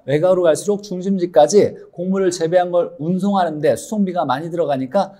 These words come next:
남는 게 적어지는 거야, 지대가 작아지는 거야 라고 설명했던 거죠.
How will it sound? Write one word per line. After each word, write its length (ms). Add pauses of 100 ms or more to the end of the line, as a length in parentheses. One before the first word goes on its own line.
(120)
남는 420
게 160
적어지는 560
거야, 300
지대가 380
작아지는 540
거야 200
라고 180
설명했던 540
거죠. 480